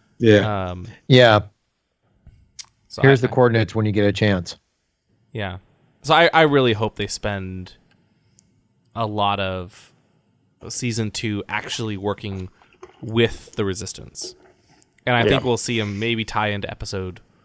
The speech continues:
Speaker 2: uh, into The Last Jedi, um, a, a bit more potentially. Um,
Speaker 4: So there's
Speaker 2: but
Speaker 4: probably an episode where Kaz goes to, uh, why am I blanking on the name of the planet? The casino planet.
Speaker 2: Canto
Speaker 3: Uh,
Speaker 2: Bight.
Speaker 3: Canto Bight.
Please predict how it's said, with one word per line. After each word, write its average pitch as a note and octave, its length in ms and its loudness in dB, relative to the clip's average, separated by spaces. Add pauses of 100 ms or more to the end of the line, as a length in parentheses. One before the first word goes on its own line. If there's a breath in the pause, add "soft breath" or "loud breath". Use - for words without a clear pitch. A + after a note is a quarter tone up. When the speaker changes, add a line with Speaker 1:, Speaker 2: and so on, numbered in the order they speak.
(360)
Speaker 2:
uh, F#2+ 400 -10
into G#2+ 180 -6
The G2 80 -14
Last F#2+ 240 -6
Jedi, G2 440 -6 (320)
um, F#2+ 560 -14 (1160)
a, G#2 220 -6
a G2+ 40 -6
bit G2 160 -6
more F#2+ 360 -4
potentially. F#2 760 -10 (460)
Um, F#2 400 -6
Speaker 4:
So - 140 -12 (840)
there's C3 160 4
Speaker 2:
but - 40 -14
Speaker 4:
probably C#3 220 6
an - 20 8
episode C3 260 2
where B2+ 120 4
Kaz A2+ 500 2
goes G#2+ 380 2
to, G#2 760 4
uh, F#2+ 300 4
why F#2+ 220 2
am F#2+ 80 2
I F#2 80 0
blanking F2+ 260 -2
on F2+ 100 -2
the F2 60 -2
name F2+ 200 -2
of F2+ 40 -2
the F2 120 -4
planet? F2 320 -4 (360)
The - 80 4
casino G2+ 340 4
planet. F2 380 0 (500)
Speaker 2:
Canto A#2 340 -4
Speaker 3:
Uh, A#2 220 8
Speaker 2:
Bight. A2 120 4
Speaker 3:
Canto B2+ 260 4
Bight. G2+ 180 2